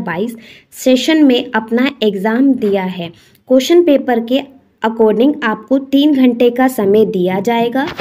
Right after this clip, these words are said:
और मैक्सिमम मार्क्स है हंड्रेड। हम ये वीडियो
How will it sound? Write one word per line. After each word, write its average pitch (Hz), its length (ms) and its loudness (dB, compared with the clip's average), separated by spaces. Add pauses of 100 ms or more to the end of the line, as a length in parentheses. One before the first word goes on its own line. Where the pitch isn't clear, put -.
(280)
और 262 120 4
मैक्सिमम 262 680 2
मार्क्स 214 340 -4
है 285 60 0 (160)
हंड्रेड। 185 380 -2 (480)
हम 294 220 2
ये 330 140 6
वीडियो 254 360 2